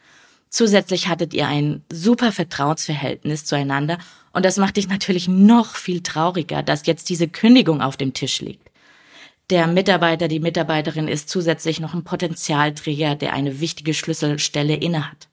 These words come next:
Je nach Grad der Frustration oder Enttäuschung kannst du jetzt entweder direkt ins Gespräch übergehen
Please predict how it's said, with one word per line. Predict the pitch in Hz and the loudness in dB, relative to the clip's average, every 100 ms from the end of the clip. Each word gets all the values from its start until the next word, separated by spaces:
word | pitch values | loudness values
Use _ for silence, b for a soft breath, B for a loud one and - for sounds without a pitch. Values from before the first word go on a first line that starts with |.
| _ _ _ | _ _ _
Je | 160 208 | 2 4
nach | 269 262 | 4 2
Grad | - 165 170 | -2 -2 0
der | 180 | -2
Frustration | 175 - 180 - 170 - 165 165 190 | -4 -6 -6 -6 -6 -2 0 0 0
oder | 160 160 | 0 0
Enttäuschung | 151 147 139 143 147 175 175 170 | -2 -4 -2 -2 -2 -2 -6 -6
kannst | 160 160 170 | -6 -6 -4
du | |
jetzt | 151 - | -4 -2
entweder | 165 196 208 202 185 | -2 0 0 0 0
direkt | 156 151 160 165 - | -2 0 0 0 -4
ins | 160 - | -4 -6
Gespräch | 156 - 156 151 | -10 -4 -4 -4
übergehen | 151 147 147 143 117 120 | -4 -2 -2 -4 -6 -8